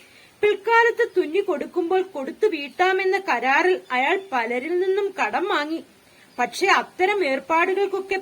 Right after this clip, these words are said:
പരിമിതി ഉണ്ടായിരുന്നു. തുന്നിത്തീർത്ത കാശിനു പോലും ആറാട്ടുകുന്നിലെ ആളുകൾ കടം പറയുന്ന കാലമായിരുന്നു അത്. കുറെ പേർ കാശ് കൊടുക്കാതെയും ഉണ്ടായിരുന്നു.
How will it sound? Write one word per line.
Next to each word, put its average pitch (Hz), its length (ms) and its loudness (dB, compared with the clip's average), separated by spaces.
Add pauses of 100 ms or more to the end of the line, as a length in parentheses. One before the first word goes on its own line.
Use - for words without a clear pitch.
പരിമിതി 302 440 4
ഉണ്ടായിരുന്നു. 330 720 0 (540)
തുന്നിത്തീർത്ത 440 800 0
കാശിനു 277 400 0
പോലും 392 480 0
ആറാട്ടുകുന്നിലെ 349 880 -2
ആളുകൾ 381 380 0 (160)
കടം 254 260 -4
പറയുന്ന 370 440 -2
കാലമായിരുന്നു 330 800 0
അത്. 302 340 -2 (680)
കുറെ 415 240 2
പേർ 453 260 0
കാശ് 339 440 0
കൊടുക്കാതെയും 330 800 0
ഉണ്ടായിരുന്നു. 320 640 0